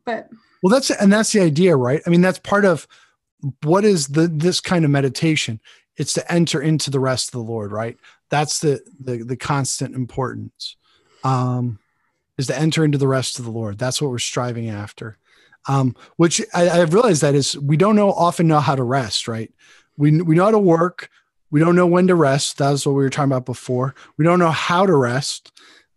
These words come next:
Speaker 2: Um, and that's a big part of maturing, right? Here's an interesting dynamic I found. I was just meditating on this recently. When I was, like, in college and when I was a, a kid, um, if I just slept a lot, I would feel very refreshed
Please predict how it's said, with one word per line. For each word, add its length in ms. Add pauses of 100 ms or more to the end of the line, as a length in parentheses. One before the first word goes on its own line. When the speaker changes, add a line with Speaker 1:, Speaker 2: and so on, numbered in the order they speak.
(120)
Speaker 2:
Um, 380 (180)
and 120
that's 240
a 80
big 240
part 180
of 180
maturing, 600
right? 240 (240)
Here's 220
an 60
interesting 360
dynamic 400
I 180
found. 300
I 40
was 120
just 180
meditating 420
on 80
this 200
recently. 480 (380)
When 120
I 60
was, 160
like, 160
in 100
college 560
and 140
when 100
I 40
was 180 (160)
a, 240 (340)
a 80
kid, 480 (840)
um, 520 (360)
if 120
I 100
just 280
slept 420
a 60
lot, 420
I 80
would 140
feel 220
very 240
refreshed 800